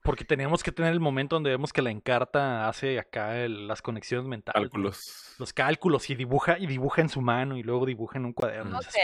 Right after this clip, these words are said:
Speaker 3: ahí
Speaker 1: "Puta
Speaker 3: hay un
Speaker 1: madre".
Speaker 3: hoyi-, hay un pequeño
Speaker 1: Esta madre
Speaker 3: hoyo
Speaker 1: está
Speaker 3: de
Speaker 1: en Perú.
Speaker 3: trama.
Speaker 2: Nomás eso,
Speaker 1: Un
Speaker 2: pues, toda la
Speaker 1: pequeño,
Speaker 2: pinche
Speaker 1: un pequeño,
Speaker 2: película.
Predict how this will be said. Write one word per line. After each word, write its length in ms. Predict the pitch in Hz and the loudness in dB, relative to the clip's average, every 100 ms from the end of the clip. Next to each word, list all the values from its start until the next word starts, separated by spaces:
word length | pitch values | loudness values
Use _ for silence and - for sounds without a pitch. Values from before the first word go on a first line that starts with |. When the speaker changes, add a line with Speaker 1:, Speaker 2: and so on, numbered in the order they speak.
| 180 | 8
Speaker 3:
ahí 100 | 202 | 8
Speaker 1:
"Puta 60 | 214 | 4
Speaker 3:
hay 80 | |
un 60 | 233 233 | 2 0
Speaker 1:
madre". 140 | 226 208 - | 0 -2 0
Speaker 3:
hoyi-, 200 | 240 - | 2 6
hay 120 | 254 | 6
un 80 | 254 | 4
pequeño 640 | - - 262 240 233 220 214 | -8 -6 0 2 4 4 2
Speaker 1:
Esta 160 | 202 | 2
madre 220 | - 214 208 | 2 4 4
Speaker 3:
hoyo 120 | 208 | 4
Speaker 1:
está 60 | |
Speaker 3:
de 60 | 160 | 6
Speaker 1:
en 40 | |
Perú. 100 | 160 | 6
Speaker 3:
trama. 240 | 165 160 165 _ _ _ - - - | 6 4 -4 _ _ _ -20 -14 -2
Speaker 2:
Nomás 360 | 98 95 104 | 2 6 6
eso, 260 | 139 175 185 | 8 8 8
Speaker 1:
Un 60 | |
Speaker 2:
pues, 100 | 139 | 6
toda 120 | 196 190 | 6 6
la 40 | |
Speaker 1:
pequeño, 380 | 190 269 262 160 | 6 8 8 6
Speaker 2:
pinche 180 | 110 143 | 2 0
Speaker 1:
un 60 | |
pequeño, 600 | 196 196 208 214 - 226 165 | 2 4 6 8 8 6 8
Speaker 2:
película. 140 | 165 | 6